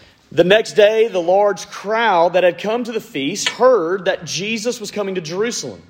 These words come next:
So they took branches of palm trees, and they went out into the streets to meet him, crying out, 'Hosanna!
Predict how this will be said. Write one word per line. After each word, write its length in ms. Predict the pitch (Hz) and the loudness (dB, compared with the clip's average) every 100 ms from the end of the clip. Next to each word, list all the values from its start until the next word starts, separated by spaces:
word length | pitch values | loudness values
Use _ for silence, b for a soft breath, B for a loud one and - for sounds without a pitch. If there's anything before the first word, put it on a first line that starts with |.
| _ _ _ _ _ _ - | _ _ _ _ _ _ -12
So 720 | - - 226 175 151 202 233 - B B B B - | -6 -2 2 6 6 6 2 -8 B B B B 0
they 100 | 156 | 4
took 220 | 240 160 | 2 2
branches 640 | 180 262 262 208 170 151 | 2 2 2 2 2 0
of 180 | - 151 | -4 -6
palm 380 | - 208 269 294 | -2 2 4 2
trees, 600 | - 131 85 - - - _ _ _ | -4 -8 -10 -14 -18 -18 _ _ _
and 80 | - | -10
they 40 | 127 | -2
went 160 | 180 | 2
out 120 | 220 | 2
into 140 | 196 180 | 0 -2
the 60 | |
streets 640 | 160 - 214 233 - - - B B | -4 -2 0 0 -2 -8 -10 B B
to 80 | 175 | 2
meet 240 | 208 269 | 2 2
him, 320 | 196 190 160 | 0 0 -4
crying 440 | - 226 240 233 220 | -4 2 4 4 2
out, 360 | 220 202 - B B B B B | 2 2 0 B B B B B
'Hosanna! 760 | - 233 160 240 269 190 101 | 4 4 4 4 4 0 -4